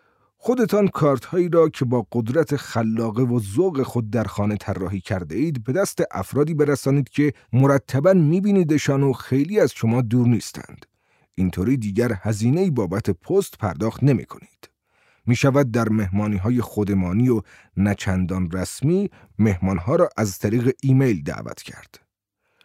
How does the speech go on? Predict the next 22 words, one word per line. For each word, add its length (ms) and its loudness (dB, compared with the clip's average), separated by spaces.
منوی 460 2
ساده 680 -2
و 120 -2
در 140 -2
این 220 4
حال 300 2
متعادلی 720 2
تدارک 500 -6
ببینید. 540 -10
برای 280 4
مهمانی 580 2
شام 420 -2
می‌شود 540 -2
به 140 0
این 160 2
وعده 460 -2
غذایی 520 -6
کامل 360 -4
و 60 2
دلپذیر 600 -2
فکر 360 -10
کرد. 380 -18